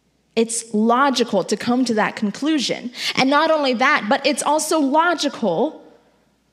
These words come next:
to determine that someone is behind whatever happened there. It didn't just, like, disappear.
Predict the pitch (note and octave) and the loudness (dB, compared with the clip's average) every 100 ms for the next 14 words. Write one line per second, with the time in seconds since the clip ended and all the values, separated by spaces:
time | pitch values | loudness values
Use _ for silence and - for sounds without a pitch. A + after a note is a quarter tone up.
0 | _ - - D#4 D#4 - - F#4+ F4+ A#3 | _ -4 0 0 0 -2 -2 -2 0 0
1 | A#3 A3+ G#3 C#4 - - - D#4+ F4 D#4+ | 0 0 0 0 0 0 2 0 0 0
2 | D4 C4+ C4 A#3+ A#3+ A3+ G3 F#3 A#3 - | 2 2 0 0 0 0 -2 -2 -2 -4
3 | D4+ D#4+ E4 B3 F3+ F#3 C4+ - - G#3+ | -4 -2 0 0 -2 -4 -6 -8 -6 0
4 | C4+ A#3+ G3+ A3+ C4 F#4+ A4 C#4 F#3+ F3 | 2 2 2 0 0 0 0 -2 0 -2
5 | A2 F2 - _ _ _ - A3 A3 D#4+ | -4 -6 -12 _ _ _ -4 -2 0 0
6 | C4 G3+ G#3 - D4 G#3+ - - - - | 2 0 0 2 2 2 -2 -14 -18 -18
7 | _ _ _ _ _ _ _ _ _ _ | _ _ _ _ _ _ _ _ _ _
8 | _ _ - G#3 B3 D#4 F4 C#4+ | _ _ -6 -4 -4 -4 -4 -4